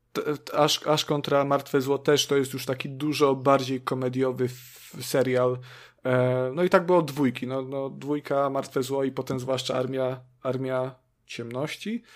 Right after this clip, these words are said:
To już były takie komediowe horrory. Mm, bardzo dobre, polecam, ja sobie je nadrobiłem w ramach przygotowania do tej recenzji. E, to jest naprawdę dobre kino, natomiast no niestety nie ma tego nigdzie na V O D, no to trzeba,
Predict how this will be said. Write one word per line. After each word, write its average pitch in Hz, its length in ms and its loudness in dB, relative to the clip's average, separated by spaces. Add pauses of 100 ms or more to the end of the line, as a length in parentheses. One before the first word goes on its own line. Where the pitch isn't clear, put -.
(200)
To - 100 -2
już 135 100 0
były 147 160 -2
takie 139 260 -4
komediowe 135 500 -2
horrory. 131 540 -2 (440)
Mm, 156 300 -4 (140)
bardzo 208 280 6
dobre, 190 260 6
polecam, 175 420 2
ja 160 80 -2
sobie 160 240 -2
je 156 60 0
nadrobiłem 147 540 0
w - 20 -8
ramach 139 260 -2
przygotowania 139 600 -4
do 131 60 -16
tej 139 160 -2
recenzji. 127 580 -4 (380)
E, 131 380 -2
to 151 140 0
jest 151 200 4
naprawdę 151 340 0
dobre 139 260 0
kino, 165 280 -4
natomiast 147 380 -4
no 143 60 -6
niestety 143 360 -6
nie 143 100 -6
ma 131 100 -4
tego 127 240 -2
nigdzie 123 260 -6
na 123 120 -4
V 123 200 -4
O 120 60 -4
D, 131 120 -4
no 120 100 -6
to 123 120 -8
trzeba, 123 400 -4